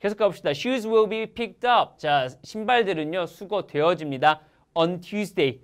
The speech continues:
어, 괜찮네요. 하지만 뭐예요, 뒤에? Every two weeks. 자, every two weeks 뭐예요? 모든 이 주?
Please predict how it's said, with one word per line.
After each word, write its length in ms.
어, 220
괜찮네요. 720
하지만 440
뭐예요, 260
뒤에? 380
Every 720
two 500
weeks. 360
자, 280
every 640
two 180
weeks 240
뭐예요? 300
모든 600
이 140
주? 200